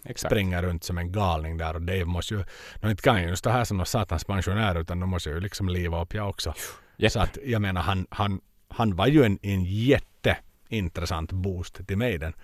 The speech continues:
Speaker 2: Och, och
Speaker 1: Definitivt.
Speaker 2: som sagt, nu med Tres, Tres Amigos idag, så nog, jag menar, jag har haft, jag hade haft svårt att se Maiden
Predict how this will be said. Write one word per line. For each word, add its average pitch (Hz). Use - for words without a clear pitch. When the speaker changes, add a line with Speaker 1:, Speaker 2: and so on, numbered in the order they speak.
Speaker 2:
Och, -
och -
Speaker 1:
Definitivt. 180
Speaker 2:
som 98
sagt, 147
nu 123
med 95
Tres, -
Tres 127
Amigos 101
idag, 95
så 87
nog, 95
jag 139
menar, 131
jag 110
har 113
haft, -
jag 107
hade 101
haft 90
svårt 147
att 80
se 78
Maiden 78